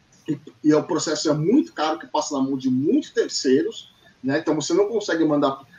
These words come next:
do Brasil pra Espanha, sei lá, cem dólares e não pagar no mínimo dez, quinze por cento de taxa em relação a isso. Em compensação, a, vem essa solução da Ripple,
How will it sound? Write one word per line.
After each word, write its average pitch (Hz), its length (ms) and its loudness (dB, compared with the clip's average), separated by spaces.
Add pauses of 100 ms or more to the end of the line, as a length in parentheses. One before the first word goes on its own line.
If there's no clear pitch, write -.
(160)
do 185 120 6
Brasil 170 640 4 (560)
pra 175 200 4
Espanha, 170 720 0 (160)
sei - 200 -8
lá, 151 140 2
cem 190 440 2
dólares 151 560 4
e 135 40 -6
não 165 140 0
pagar 175 340 0
no 175 60 0
mínimo 180 420 -2
dez, 180 480 4 (120)
quinze 370 320 -4
por 330 180 -10
cento 330 300 -2
de 330 140 -6
taxa - 500 -4
em - 80 -2
relação 302 500 -4
a 185 80 -6
isso. - 380 -4 (320)
Em 190 140 6
compensação, 233 920 2 (420)
a, - 260 -10
vem 240 360 6
essa 220 180 0
solução 170 800 0
da 143 180 0
Ripple, 190 500 -2